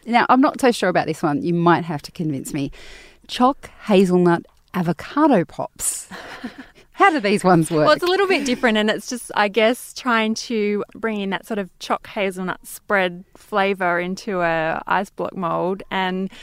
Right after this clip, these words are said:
Speaker 2: um, this recipe that we've got just uses the three ingredients of, like, a standard chocolate milk that you could buy from the supermarket, mixed in with some avocado and, um, some hazelnuts blitzed. Um,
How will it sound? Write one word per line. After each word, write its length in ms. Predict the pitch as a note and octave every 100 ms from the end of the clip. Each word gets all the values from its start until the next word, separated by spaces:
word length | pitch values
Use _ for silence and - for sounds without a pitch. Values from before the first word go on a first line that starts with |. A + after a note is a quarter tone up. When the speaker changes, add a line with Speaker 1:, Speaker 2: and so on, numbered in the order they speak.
| - -
Speaker 2:
um, 280 | G3 F#3 F#3
this 260 | A3+ A3
recipe 340 | F#3+ G3 - F3+
that 120 | -
we've 160 | F3+ E3+
got 220 | F3 -
just 240 | - G3
uses 380 | G#3 F3+ F3 E3+
the 120 | -
three 280 | - A3+ A#3+
ingredients 680 | A#3+ G#3 D#3+ - F3+ - -
of, 160 | E3+
like, 200 | E3 D#3+ F3+
a 180 | D#3+
standard 500 | E3 - F3+ F3+ F3+
chocolate 380 | - - - A3
milk 320 | - E3 - -
that 100 | -
you 80 | -
could 120 | F#3+
buy 160 | E3
from 160 | F3 F#3
the 80 | F3
supermarket, 680 | - E3 F3 E3+ D#3+ - -
mixed 300 | F3+ - -
in 140 | F3 E3+
with 140 | D#3+
some 160 | E3+ E3
avocado 840 | F#3+ F3+ - D#3+ D#3+ E3 D#3+ D#3 -
and, 440 | - E3 E3 E3 - - - -
um, 520 | F3+ D#3+ D#3 D3+ D#3
some 380 | - E3 D#3 C#3+
hazelnuts 600 | - F#3 E3+ E3+ D#3 -
blitzed. 840 | - - D4 - _ - - - - - - - -
Um, 800 | F3+ E3 E3 E3 E3 E3 G#3